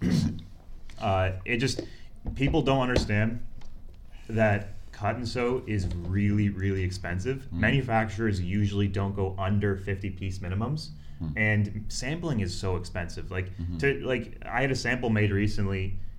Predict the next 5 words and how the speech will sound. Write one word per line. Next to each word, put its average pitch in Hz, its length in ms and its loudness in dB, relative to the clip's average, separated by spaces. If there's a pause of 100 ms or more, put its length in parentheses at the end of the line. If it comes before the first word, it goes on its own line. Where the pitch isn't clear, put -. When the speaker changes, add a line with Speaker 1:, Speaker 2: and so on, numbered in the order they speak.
(140)
Speaker 1:
and 113 360 0 (500)
the, 139 160 4
the 139 160 -2
sample 120 760 -2
was 110 460 0